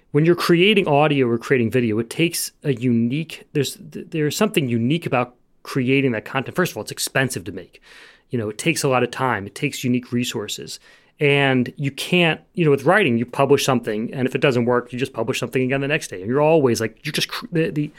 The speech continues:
the cost to, to creation of text content is so low, um, that you can just keep experimenting and throwing stuff against the wall. Did that work? Did that work? Did that work? Keep trying again.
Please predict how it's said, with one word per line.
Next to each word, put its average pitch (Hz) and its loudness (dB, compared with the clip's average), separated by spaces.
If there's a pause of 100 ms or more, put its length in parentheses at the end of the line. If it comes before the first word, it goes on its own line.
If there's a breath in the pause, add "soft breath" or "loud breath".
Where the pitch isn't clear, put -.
(220 loud breath)
the 143 -2
cost 202 0
to, 143 0
to 143 -8
creation 135 0
of 120 -4
text 135 -2
content 127 -2
is 107 -10
so 165 0
low, 110 -2 (540 loud breath)
um, 120 2 (180)
that 151 2
you 175 -4
can 180 0
just 185 0
keep - 0
experimenting 139 0
and - -10
throwing 151 0
stuff 147 -2
against 131 -4
the 120 -8
wall. 127 -4
Did 90 -14
that 139 -6
work? 123 -12
Did 117 -16
that 131 -8
work? 123 -8
Did - -16
that 139 -6
work? 110 -14
Keep 131 -10
trying 117 -8
again. 120 -14